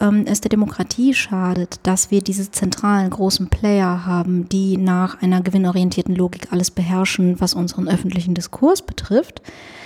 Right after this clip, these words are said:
schadet es der Schulbildung genauso, wenn man an diesen zentralen Stellen gewinnorientierte Player hat. Das heißt, letzten Endes müssten alle Stellen, die diese zentralisierte Funktion erfüllen, ähm,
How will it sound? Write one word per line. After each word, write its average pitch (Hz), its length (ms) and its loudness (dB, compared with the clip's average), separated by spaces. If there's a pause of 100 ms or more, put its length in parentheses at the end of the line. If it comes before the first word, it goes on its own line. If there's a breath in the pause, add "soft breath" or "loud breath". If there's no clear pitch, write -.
(240 loud breath)
schadet 208 500 0
es 220 260 -2
der 196 200 -2
Schulbildung 208 520 0
genauso, 208 680 0
wenn 214 160 4
man 220 180 2
an 220 200 2
diesen 240 200 0
zentralen 190 560 -2
Stellen 190 460 0
gewinnorientierte 190 800 -4
Player 190 580 -4
hat. 180 320 -12 (420 loud breath)
Das - 240 -2
heißt, 208 300 -2
letzten 208 560 0
Endes 170 480 -2
müssten 196 540 -2 (140)
alle 240 340 4
Stellen, 165 800 0
die 180 100 0
diese 185 260 -2
zentralisierte 180 840 -2
Funktion - 720 -6
erfüllen, 175 680 2 (800 loud breath)
ähm, 175 560 0